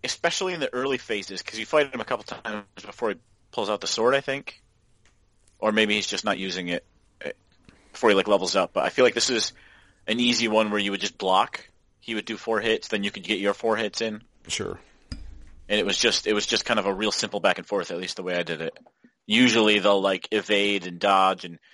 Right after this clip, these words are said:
Speaker 1: you know, and slice you, but for some reason he, he didn't really get aggressive until his last couple of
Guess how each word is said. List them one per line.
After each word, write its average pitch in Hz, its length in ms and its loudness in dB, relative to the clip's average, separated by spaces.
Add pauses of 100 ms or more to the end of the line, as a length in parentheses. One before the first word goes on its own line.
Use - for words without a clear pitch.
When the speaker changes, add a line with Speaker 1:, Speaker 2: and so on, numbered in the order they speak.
(680)
Speaker 1:
you 110 140 -4
know, 87 200 -2
and 85 120 -8
slice 104 340 2
you, 92 160 -6
but 87 220 -6 (240)
for - 160 -16
some 110 140 -6
reason 98 200 -4
he, 95 140 -6 (180)
he 110 880 -6 (180)
didn't 101 220 0
really 98 220 0
get 95 100 2
aggressive 87 640 0
until 80 300 -8
his 78 340 -4 (320)
last 87 320 0
couple - 280 -10
of 73 120 -14